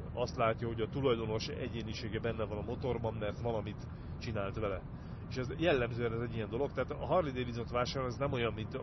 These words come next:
Opel Astrát vásárolni, hogy lesz egy Opel Astrád, vagy nem olyan, mint B M W-t vásárolni, hogy, vagy le-, hogy lesz egy B M W-t, bár a B M W-re is rakosgatnak alufelnit, meg ilyesmi, hanem ez egy kicsit ennél több. Ö, van, aki, ö,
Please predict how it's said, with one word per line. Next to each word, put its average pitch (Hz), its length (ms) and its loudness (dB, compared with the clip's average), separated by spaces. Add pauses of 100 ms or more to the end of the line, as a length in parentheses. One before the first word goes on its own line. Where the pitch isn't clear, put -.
(120)
Opel 113 240 -2
Astrát 135 360 0
vásárolni, 160 640 2 (520)
hogy 113 100 -2
lesz 117 180 0
egy 113 120 -2
Opel 151 280 2
Astrád, 170 460 4
vagy 131 120 2
nem 131 160 2
olyan, 120 220 4
mint 104 220 -4
B 127 60 -2
M 156 280 4
W-t 151 120 -2
vásárolni, 156 560 2
hogy, 117 100 0
vagy 110 160 0
le-, 127 200 -4
hogy 117 100 -2
lesz 120 160 -2
egy 110 120 -6
B 143 240 0
M 175 60 0
W-t, 160 100 2 (400)
bár 127 120 6
a 147 60 6
B 143 60 0
M 139 300 4
W-re 113 100 2
is 110 120 0
rakosgatnak 113 600 0
alufelnit, 113 560 0
meg 107 140 -4
ilyesmi, 139 380 0 (560)
hanem 127 240 2
ez 127 140 2
egy 135 120 0
kicsit - 280 -4
ennél 113 300 2
több. 160 360 2 (500)
Ö, 113 220 6
van, 127 140 4
aki, 113 220 0 (140)
ö, 113 480 2